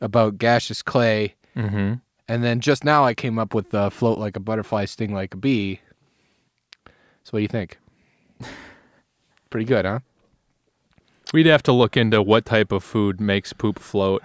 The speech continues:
Speaker 2: versus burns your beehole.
Speaker 1: Yeah, we don't have to get that far into it. It's fun.
Speaker 2: Okay.
Speaker 1: All right. Um, we're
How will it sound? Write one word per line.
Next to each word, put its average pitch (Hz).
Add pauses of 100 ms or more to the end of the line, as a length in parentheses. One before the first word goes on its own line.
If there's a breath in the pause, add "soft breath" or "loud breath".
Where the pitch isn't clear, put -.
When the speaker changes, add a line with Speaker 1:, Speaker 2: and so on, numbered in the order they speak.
Speaker 2:
versus 98
burns 95
your 92 (360)
beehole. 98 (140)
Speaker 1:
Yeah, 196
we 262
don't 240
have 135
to -
get -
that 87
far 92
into 92
it. 120
It's 165
fun. 90 (560)
Speaker 2:
Okay. 98 (580 soft breath)
Speaker 1:
All 180
right. 151 (140)
Um, 147 (100)
we're 214